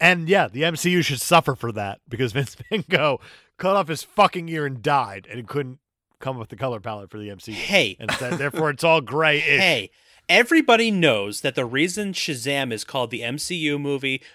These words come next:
Speaker 2: of the D C is because it's so muted and not colorful.
Speaker 1: That's right, because he's a red suit, not a black suit.
Speaker 2: <laughs> All right.
Speaker 1: X-Men, everything.
Speaker 2: So we're going
Speaker 1: X-Men
Speaker 2: one
Speaker 1: one,
Speaker 2: here?
Speaker 1: two,
Speaker 2: I think
Speaker 1: and
Speaker 2: we're going
Speaker 1: three.
Speaker 2: one here.
Speaker 1: <laughs> Let's go one.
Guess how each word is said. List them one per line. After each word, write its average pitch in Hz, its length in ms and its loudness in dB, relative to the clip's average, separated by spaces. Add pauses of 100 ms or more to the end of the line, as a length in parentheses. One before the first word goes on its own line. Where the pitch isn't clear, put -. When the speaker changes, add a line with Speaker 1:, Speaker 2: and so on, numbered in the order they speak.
Speaker 2:
of 120 180 -2
the 123 80 -12
D 135 240 -4
C 143 300 -2
is 113 100 -6
because 160 420 -4
it's 160 180 -4
so 180 220 -4
muted 147 480 -4
and 110 160 -6
not 131 240 -2
colorful. - 600 -6 (320)
Speaker 1:
That's 135 300 -8
right, 101 220 -12
because 131 200 -6
he's 117 140 -8
a 110 80 -8
red 127 280 -6
suit, - 220 -8 (120)
not 101 160 -10
a 92 60 -14
black 127 460 -2
suit. 113 260 -8 (200)
Speaker 2:
<laughs> - 180 -10
All 170 180 6
right. 135 140 4
Speaker 1:
X-Men, 156 560 2 (160)
everything. 127 580 -2
Speaker 2:
So - 160 -2
we're 170 120 6
going 185 220 8
Speaker 1:
X-Men 180 80 6
Speaker 2:
one 185 180 10
Speaker 1:
one, - 100 6
Speaker 2:
here? 233 100 6
Speaker 1:
two, 190 140 2
Speaker 2:
I 220 60 12
think 175 200 4
Speaker 1:
and - 0 -
Speaker 2:
we're - 140 2
going 147 220 8
Speaker 1:
three. 117 60 0
Speaker 2:
one 113 200 0
here. 104 320 -12 (500)
Speaker 1:
<laughs> - 1080 -18
Let's 147 200 -4
go 143 140 -4
one. 110 280 -6